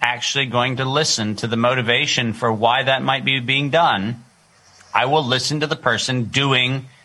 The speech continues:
the manipulation who says investors will follow where they see profit.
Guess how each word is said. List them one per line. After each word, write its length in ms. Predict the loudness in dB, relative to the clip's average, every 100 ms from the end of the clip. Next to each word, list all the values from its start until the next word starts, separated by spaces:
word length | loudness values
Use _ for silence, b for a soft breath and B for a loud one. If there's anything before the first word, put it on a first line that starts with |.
| b -4
the 80 | 0
manipulation 840 | 2 2 2 2 2 0 -4 -8 _ _ _
who 160 | -2 0
says 560 | 2 2 2 0 -2 -8 b b -2
investors 760 | 0 2 2 0 -2 -2 0
will 140 | 2 0
follow 420 | 2 2 4 2
where 220 | 2 0
they 180 | 2 0
see 220 | 0 -2
profit. 480 | 0 0 0 -2